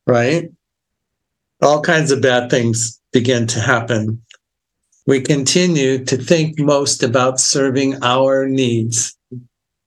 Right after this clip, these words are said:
That's just not the Christian way to go through the world. We continue to serve our own needs as primary.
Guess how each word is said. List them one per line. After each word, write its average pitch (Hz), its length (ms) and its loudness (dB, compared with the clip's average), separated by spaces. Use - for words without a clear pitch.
That's 247 360 2
just 208 240 0
not 170 260 2
the 160 100 0
Christian 156 460 0
way 131 160 2
to 123 100 0
go 123 240 2
through 123 280 0
the 113 100 -4
world. 123 480 0
We 202 600 2
continue 160 640 2
to 156 120 0
serve 147 420 0
our 143 220 2
own 156 320 2
needs 135 380 0
as 127 480 0
primary. 127 1040 0